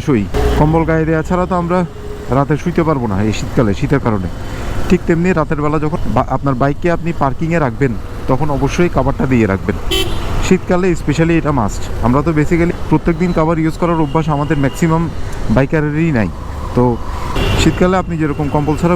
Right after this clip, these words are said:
ঘুমাইতে পারেন না, ঠিক তেমনি বাইক যে ঘুমাইতে পারে না বিষয়টা তা না, কিন্তু একটু বেটারমেন্টের জন্য অবশ্যই আপনি রাতের বেলা কভার ইউজ করবেন। রাতের বেলা বাইকটাকে কভার দিয়ে ঢেকে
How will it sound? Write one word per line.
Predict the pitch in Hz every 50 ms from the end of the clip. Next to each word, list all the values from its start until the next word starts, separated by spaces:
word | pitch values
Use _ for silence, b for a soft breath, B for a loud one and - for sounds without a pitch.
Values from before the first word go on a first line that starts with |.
| 160
ঘুমাইতে | 175 180 185 175 180 160
পারেন | 165 175 170 175 190
না, | 196 -
ঠিক | - 185 - -
তেমনি | 170 160 151 160 170 180 185 - - - - - - - - - - - - - 113 110
বাইক | 127 147 170 170 165
যে | 208 208 170
ঘুমাইতে | 202 202 208 208 190 208 202 -
পারে | 185 175 185 190
না | 196 180 175
বিষয়টা | 165 190 190 190 190 -
তা | 170 156 147
না, | 139 139 - - - -
কিন্তু | 160 147 139 - 175 180 - - - 185
একটু | 175 - - - - 240 175
বেটারমেন্টের | 151 170 165 202 202 190 196 196 185 208 190 160
জন্য | 190 185 196 214 220 180 143
অবশ্যই | 147 151 156 - - 185 185 185 170
আপনি | - - 170 180 196 - - - - - - -
রাতের | 139 139 147 135 135
বেলা | 143 156 180 - -
কভার | 151 127 139 147 135
ইউজ | 123 117 - -
করবেন। | 117 98 101 92 92 - - - - - - - 107
রাতের | 117 131 - 135 120 131
বেলা | 143 165 185 208 - - - - - - - - - 107
বাইকটাকে | 123 120 - - 151 143 165 165
কভার | - 135 127 139 -
দিয়ে | 135 139 131
ঢেকে | 117 131 117